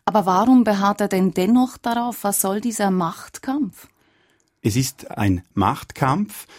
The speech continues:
Speaker 2: Wir wissen, äh, nicht, was der genaue Hintergrund ist. Es könnte sein, dass Absprachen mit dem Ausland, mit den U S A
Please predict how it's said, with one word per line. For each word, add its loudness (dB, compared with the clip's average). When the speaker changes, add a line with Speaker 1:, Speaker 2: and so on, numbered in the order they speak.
Speaker 2:
Wir 2
wissen, 0
äh, -6
nicht, 2
was -2
der 0
genaue 0
Hintergrund -2
ist. -2
Es -4
könnte -2
sein, 0
dass -4
Absprachen -4
mit -6
dem -6
Ausland, -2
mit -4
den -4
U 2
S -4
A -2